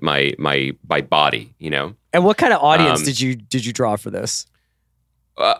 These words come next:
Speaker 1: well, you know, as an only child, I would say
Speaker 2: A
Speaker 1: that we were
Speaker 2: captive
Speaker 1: drawing
Speaker 2: one.
Speaker 1: from a,
Speaker 2: Yeah.
Speaker 1: a pretty small pool. And, you know, did we perform this in the same room where my dad was already, like, smoking a pipe and listening to the Cardinals game on K M O X, a station that we did not receive in Philadelphia? Yeah.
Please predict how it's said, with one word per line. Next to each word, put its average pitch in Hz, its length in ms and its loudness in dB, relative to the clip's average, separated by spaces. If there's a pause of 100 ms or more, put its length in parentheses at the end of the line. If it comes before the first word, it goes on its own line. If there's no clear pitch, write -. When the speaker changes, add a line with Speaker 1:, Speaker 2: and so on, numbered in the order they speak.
Speaker 1:
well, 170 380 4
you 185 100 0
know, 147 180 4
as 156 220 2
an 160 80 2
only 143 220 4
child, 127 340 4
I 101 80 6
would 101 140 2
say 107 180 2
Speaker 2:
A 101 40 6
Speaker 1:
that 92 40 6
we - 40 2
were 95 40 0
Speaker 2:
captive - 280 2
Speaker 1:
drawing 95 180 4
Speaker 2:
one. - 240 2
Speaker 1:
from 135 80 -8 (160)
a, 202 40 2
Speaker 2:
Yeah. 165 160 4
Speaker 1:
a - 40 -8
pretty 160 280 4
small 147 460 4
pool. 165 480 4 (760)
And, 127 540 4 (680)
you 226 100 2
know, 117 220 4
did 147 260 2
we 143 140 2
perform 139 460 2
this 143 180 2
in 123 80 2
the 120 40 2
same 123 320 4
room 127 200 4
where 131 100 4
my 107 140 4
dad 113 300 2
was 110 140 2
already, 107 300 2
like, 92 240 2 (100)
smoking 113 440 2
a 98 60 2
pipe 110 280 2
and 92 100 2
listening 101 300 2
to 95 60 -2
the 85 100 0
Cardinals 107 420 2
game 127 480 2
on 95 200 0
K 95 180 2
M 101 100 2
O 95 140 6
X, - 260 0
a 98 60 0
station 101 360 2
that 87 80 2
we 95 140 0
did 101 200 0
not 98 180 2
receive 98 320 0
in 123 60 -2
Philadelphia? 135 560 0
Yeah. 80 260 2